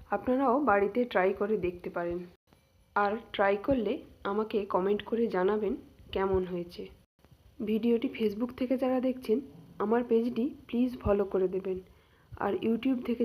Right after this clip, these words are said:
যারা দেখছেন আমার চ্যানেলটি প্লিজ সাবস্ক্রাইব করে দেবেন, আর পাশে থাকা বেল আইকন প্রেস করে all বাটনে ক্লিক করে দেবেন।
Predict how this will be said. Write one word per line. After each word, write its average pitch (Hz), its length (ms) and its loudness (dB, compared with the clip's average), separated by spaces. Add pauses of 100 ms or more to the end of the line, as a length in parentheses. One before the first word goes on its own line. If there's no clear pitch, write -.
যারা 202 160 6 (100)
দেখছেন 202 300 -2 (680)
আমার 214 200 4 (380)
চ্যানেলটি 214 440 4 (140)
প্লিজ 254 220 2 (120)
সাবস্ক্রাইব 196 400 0 (120)
করে 190 180 4
দেবেন, 190 220 -2 (560)
আর 196 60 2 (100)
পাশে 190 300 2
থাকা 214 160 -2 (100)
বেল 214 200 8
আইকন 208 340 2
প্রেস 208 180 4 (120)
করে 240 160 4 (500)
all 202 200 8 (100)
বাটনে 208 360 2 (240)
ক্লিক 226 220 0 (100)
করে 190 220 0
দেবেন। 190 220 -6